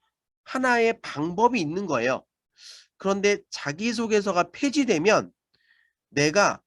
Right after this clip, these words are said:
학교생활기록부에 기록된 내용에 대해서 어떠한 영향력도 행사할 수가 없는 상황이 될 거예요. 그래서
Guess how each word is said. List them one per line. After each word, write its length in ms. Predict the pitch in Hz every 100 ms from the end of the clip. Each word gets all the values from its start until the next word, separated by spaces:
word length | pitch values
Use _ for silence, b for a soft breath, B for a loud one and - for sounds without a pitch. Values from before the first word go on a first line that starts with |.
| _ _ _
학교생활기록부에 1200 | - 254 - 269 262 247 240 220 214 214 202 196
기록된 680 | 190 - 165 175 - 190 180
내용에 380 | 143 147 151 147
대해서 560 | 123 120 117 196 107 - _ _ _
어떠한 720 | 131 160 - 226 226 226 180
영향력도 840 | 123 156 214 233 226 202 - 202 202
행사할 420 | 262 262 269 240
수가 340 | - 214 202
없는 800 | - 117 127 170 190 247 277 269 -
상황이 460 | - 226 220 208
될 180 | 202 143
거예요. 300 | 139 139 104 - _ _ _ B B B B
그래서 520 | - 170 165 202 117